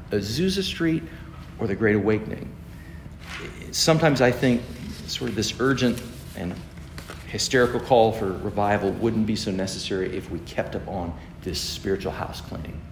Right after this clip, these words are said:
on a regular basis, i e repentance is a way of life. That's why I love that we focus on it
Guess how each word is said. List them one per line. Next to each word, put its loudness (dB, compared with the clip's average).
on -8
a -8
regular -4
basis, -6
i 6
e 2
repentance -2
is -4
a -2
way 0
of -4
life. -6
That's -8
why 0
I 0
love 0
that -4
we -4
focus -6
on -6
it -8